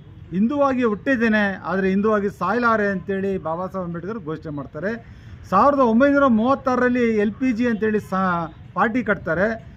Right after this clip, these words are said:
ಆ ಪಾರ್ಟಿ ಕಟ್ಟಾಗ್ಬಿಟ್ಟು, ಪಟ್-, ಕಟ್ಟಾದ್ಮೇಲೆ ಅವರು ಗೆದ್ದು, ಆ, ಅಸೆಂಬ್ಲಿಗೆ ಹೋಯ್ತಾರೆ. ಆಮೇಲೆ ಅವ್ರು ಹೇಳ್ತಾರೆ, "ನಾನು, ಆ, ಜನರನ್ನ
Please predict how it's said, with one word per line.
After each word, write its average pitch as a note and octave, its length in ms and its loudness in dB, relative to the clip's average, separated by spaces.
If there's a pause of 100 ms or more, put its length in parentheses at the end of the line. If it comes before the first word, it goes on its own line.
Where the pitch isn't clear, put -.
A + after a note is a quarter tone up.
(440)
ಆ F#3 100 0
ಪಾರ್ಟಿ C4 460 0
ಕಟ್ಟಾಗ್ಬಿಟ್ಟು, B3 880 -2 (240)
ಪಟ್-, A3 160 -2
ಕಟ್ಟಾದ್ಮೇಲೆ A3+ 720 0 (460)
ಅವರು A3+ 260 2
ಗೆದ್ದು, G#3+ 580 0 (260)
ಆ, F3+ 100 -2 (140)
ಅಸೆಂಬ್ಲಿಗೆ A#3 640 2
ಹೋಯ್ತಾರೆ. G3+ 580 0 (380)
ಆಮೇಲೆ C4+ 360 0
ಅವ್ರು B3 160 2
ಹೇಳ್ತಾರೆ, A#3+ 640 2 (280)
"ನಾನು, B3 640 0
ಆ, F#3+ 520 -2
ಜನರನ್ನ A3 380 0